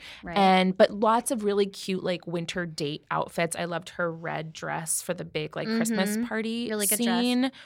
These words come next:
Speaker 2: with the little tendrils and the earrings. Just, like, a
Speaker 1: Mm-hmm.
Speaker 2: very lovely style.
Speaker 1: But I really
Speaker 2: Um,
Speaker 1: questioned her, how sound her mind was when she literally walked around her house. I tweeted about this. It created
Speaker 2: Mm-hmm.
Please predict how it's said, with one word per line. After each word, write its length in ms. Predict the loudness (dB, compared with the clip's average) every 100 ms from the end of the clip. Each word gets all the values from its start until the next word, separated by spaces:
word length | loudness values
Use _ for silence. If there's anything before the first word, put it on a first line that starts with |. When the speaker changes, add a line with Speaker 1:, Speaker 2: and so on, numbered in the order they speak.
| -10
Speaker 2:
with 100 | -8
the 80 | -2
little 160 | -2 -2
tendrils 540 | -6 -8 -6 -4 -4
and 120 | -4
the 120 | -8 -12
earrings. 520 | -12 -8 -6 -6 -6
Just, 160 | -6 -4
like, 100 | -4
a 20 |
Speaker 1:
Mm-hmm. 80 | -2
Speaker 2:
very 480 | 2 4 4 2 -2 -6 -20 -4
lovely 500 | -2 0 -2 -4 -6
style. 800 | -6 -4 -2 0 0 0 -2 -6 _ -6
Speaker 1:
But 100 | 0
I 80 | 2
really 240 | 4 4
Speaker 2:
Um, 140 | 2 2
Speaker 1:
questioned 460 | 2 2 -2 -2 -4 -10 -2
her, 500 | 4 6 6 4 -2 _ _
how 240 | 0 2 2
sound 360 | 4 2 2
her 140 | 0 0
mind 240 | 0 0
was 240 | -2 -4 -4
when 200 | -10 -8
she 200 | -8 -8
literally 520 | -8 -2 0 0 -2
walked 260 | -4 -6 -6
around 160 | -8
her 120 | -8
house. 300 | -6 -4 -4 -8 -8 -6
I 60 |
tweeted 220 | 6 6
about 180 | 8 4
this. 180 | 2 -4
It 120 | 0
created 400 | 6 8 8
Speaker 2:
Mm-hmm. 80 | 6